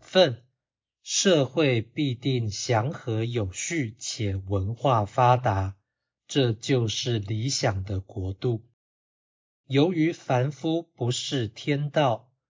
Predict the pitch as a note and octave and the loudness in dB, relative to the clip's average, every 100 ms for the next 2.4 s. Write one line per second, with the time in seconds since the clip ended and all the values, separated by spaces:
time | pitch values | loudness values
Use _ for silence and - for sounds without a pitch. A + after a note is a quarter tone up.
0 | _ - C3 C3 D#3+ A2+ G2 - G#2 C#3 | _ -4 0 0 0 -4 -4 0 2 2
1 | A#2 - A2 G#2 G#2+ G#2 G2+ G#2 - C#3 | 0 -4 -4 -6 -4 -4 -6 -4 -2 -2
2 | D3 - C3+ G2 | -2 -2 -2 -2